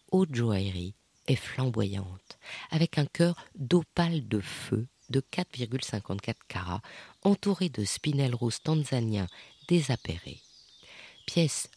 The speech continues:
unique, cette Mad Marguerite n'est actuellement plus en vente, mais encore sur le site. Alors, peut-être que si vous insistez, la maison pourra vous la créer sur mesure. Toute simple,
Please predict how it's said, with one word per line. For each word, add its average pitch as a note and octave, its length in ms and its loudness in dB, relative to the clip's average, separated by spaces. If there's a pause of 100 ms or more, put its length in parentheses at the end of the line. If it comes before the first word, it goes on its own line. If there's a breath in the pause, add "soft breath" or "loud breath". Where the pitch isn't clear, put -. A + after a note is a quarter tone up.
(160)
unique, D#3+ 460 4
cette - 340 -4 (100)
Mad D3+ 440 4 (180)
Marguerite G#2+ 540 0 (360 loud breath)
n'est D#3 200 2
actuellement D#3+ 460 2
plus A2+ 240 -2
en G#2+ 100 4
vente, G#2 280 -2
mais C3+ 160 2
encore B2 540 0
sur - 180 -4
le - 120 -4
site. - 280 -6
Alors, G#2+ 280 0 (420 loud breath)
peut-être - 560 -2
que A2 120 -8
si - 160 -4
vous A2 200 0
insistez, G#2+ 540 -4
la F#2+ 60 -2
maison F#2 260 -2
pourra F#2+ 220 -2
vous - 120 -4
la E2 140 -2
créer - 240 -4
sur F2+ 240 -4
mesure. G2+ 480 -6 (2500 soft breath)
Toute A3 220 2
simple, - 480 -2